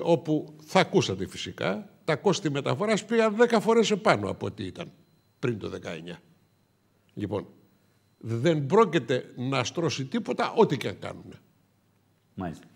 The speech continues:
Speaker 1: Δηλαδή, δεν δούλεψε το διεθνές εμπόριο.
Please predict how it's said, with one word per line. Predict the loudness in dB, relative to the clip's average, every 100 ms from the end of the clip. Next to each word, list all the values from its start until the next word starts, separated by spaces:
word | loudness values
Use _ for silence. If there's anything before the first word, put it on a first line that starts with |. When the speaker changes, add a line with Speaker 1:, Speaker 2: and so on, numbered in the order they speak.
| 0
Speaker 1:
Δηλαδή, | 4 6 6 2 -12 -20 -20 _ _ -8
δεν | 6 12 12
δούλεψε | 12 10 8 6
το | 4
διεθνές | 6 6 6 4
εμπόριο. | 4 8 8 8